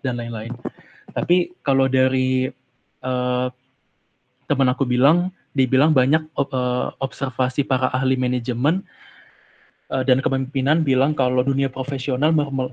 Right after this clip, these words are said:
memerlukan lebih banyak servant leaders atau pemimpin yang melayani.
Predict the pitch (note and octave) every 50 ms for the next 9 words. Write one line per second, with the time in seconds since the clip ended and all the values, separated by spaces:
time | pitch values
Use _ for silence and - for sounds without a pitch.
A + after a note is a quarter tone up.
0 | - _ - D3+ C#3+ C#3+ C#3+ C#3+ C#3 C#3 C3+ - D#3+ D#3+ D#3+ D#3 - C3+ C3 B2+
1 | B2 B2+ C#3 D3+ D3 - _ _ - C#3+ C#3 C3+ - - C3 B2+ B2 B2 A#2+ A#2+
2 | C3 B2+ B2+ - - A#2+ A#2 - C3+ C3+ - - C3+ C3 B2+ B2+ B2+ C3 C3 C3
3 | B2 B2 B2 A#2+ A#2 A#2 A#2 A2+ A2+ A2+ A#2